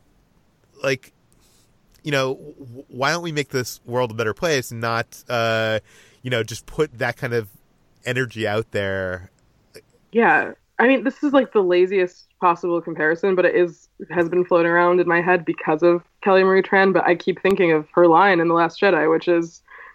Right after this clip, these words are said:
Speaker 2: you know, "It's not about fighting what you hate, it's about saving what you love." And putting love sort of before the hate is just one tiny little way of rewiring the way that you look at these situations. And,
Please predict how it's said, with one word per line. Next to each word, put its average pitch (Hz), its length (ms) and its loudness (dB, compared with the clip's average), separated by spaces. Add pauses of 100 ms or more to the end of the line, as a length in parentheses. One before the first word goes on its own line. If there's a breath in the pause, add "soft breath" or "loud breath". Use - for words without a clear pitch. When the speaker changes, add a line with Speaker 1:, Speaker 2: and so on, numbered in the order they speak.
(120 loud breath)
Speaker 2:
you 160 60 -4
know, 165 80 0
"It's 165 80 -2
not 170 100 4
about 175 240 2
fighting 170 220 2
what 160 100 -2
you 165 80 0
hate, 160 240 0
it's 139 120 -4
about - 200 -4
saving 160 340 2
what 165 160 -4
you 170 120 4
love." 165 380 4 (100)
And 175 120 -4
putting 175 320 2
love 180 340 2 (600)
sort 185 160 4
of 165 120 0 (380)
before 190 720 2
the 233 80 2
hate 233 440 2 (300)
is 180 220 0
just - 300 -6
one 185 340 0 (140)
tiny 180 360 0
little 160 220 2
way 151 140 0
of 151 80 -2
rewiring 165 840 0 (800 soft breath)
the 185 180 4
way 165 180 6
that 156 100 2
you 156 140 2
look 160 140 -2
at - 80 0
these - 200 -4
situations. - 840 -2
And, 170 320 0